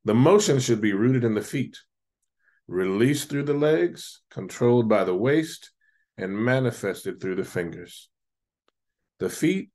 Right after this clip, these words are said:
legs, and waist must act together simultaneously, so that while stepping forward or back, the timing and position are correct.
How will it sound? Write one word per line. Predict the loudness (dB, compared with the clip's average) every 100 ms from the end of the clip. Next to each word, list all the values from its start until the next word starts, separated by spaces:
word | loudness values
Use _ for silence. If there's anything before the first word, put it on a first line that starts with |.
| -4
legs, | 2 4 4 2 -4
and | -4 0
waist | 0 0 -4 -12
must | -10 -4
act | -4 -4
together | -4 -2 0 -2
simultaneously, | -4 -6 -6 -8 -6 -4 -4 -6 -10 -14 -16 _ _ _ _ _
so | 0 2
that | 4 2
while | 2
stepping | -2 -2 -2 -2 -4
forward | -6 -2 0 2 0
or |
back, | -2 0 -2 -4 -12
the | -16
timing | -8 -6 -4 -4 -4
and | -6
position | -8 -4 -4 -4 -6
are | -6 -8
correct. | -6 -4 -4 -6 -18